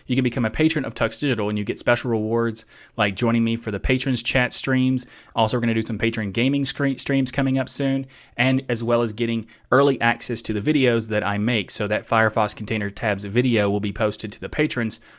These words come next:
before it is posted publicly. So if you wanna check it out and get the early access to this content, you can become a patron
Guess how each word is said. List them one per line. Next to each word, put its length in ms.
before 460
it 80
is 100
posted 380
publicly. 560
So 240
if 120
you 60
wanna 120
check 240
it 60
out 180
and 100
get 140
the 160
early 240
access 380
to 120
this 160
content, 460
you 120
can 140
become 220
a 60
patron 440